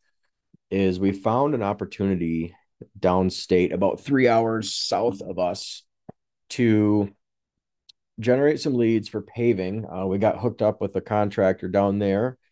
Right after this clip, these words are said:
They do maintenance and patchwork, uh, but they don't pave. Uh, we do,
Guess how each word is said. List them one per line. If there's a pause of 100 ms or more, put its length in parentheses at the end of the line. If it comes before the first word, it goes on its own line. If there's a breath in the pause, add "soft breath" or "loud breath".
(320)
They
do
maintenance
and
patchwork,
uh,
but
they
don't (480)
pave. (260)
Uh,
we
do,